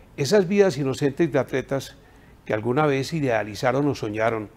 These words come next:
un futuro con éxitos, con gloria, con medallas, con podios, con triunfos, con aplausos y reconocimientos de todo el país.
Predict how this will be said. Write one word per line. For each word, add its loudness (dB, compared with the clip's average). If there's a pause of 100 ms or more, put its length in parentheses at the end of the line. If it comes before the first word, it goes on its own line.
(340)
un -6
futuro -2
con -6
éxitos, -8
con -12
gloria, -2
con -4
medallas, -2
con -6
podios, -2
con -10
triunfos, -2
con -8
aplausos -4 (340)
y -4
reconocimientos -4
de -4
todo -6
el -6
país. -12